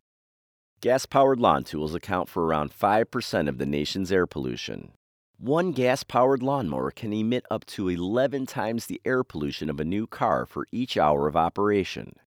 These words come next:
Native plants help remove carbon from the air, reducing air pollution. Larger plants and trees efficiently store the greenhouse gas carbon dioxide.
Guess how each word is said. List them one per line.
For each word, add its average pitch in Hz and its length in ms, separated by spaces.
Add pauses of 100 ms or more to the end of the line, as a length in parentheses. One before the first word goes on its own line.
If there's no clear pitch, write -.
(920)
Native 107 380
plants 76 320
help 87 220
remove 92 440
carbon 90 400
from 82 200
the 87 160
air, 69 260
reducing 76 540
air 80 180
pollution. 57 680 (640)
Larger 123 400
plants 92 400
and 110 100
trees 67 380
efficiently 95 680
store 98 320
the 107 120
greenhouse 101 520
gas 76 360
carbon 78 340
dioxide. 101 800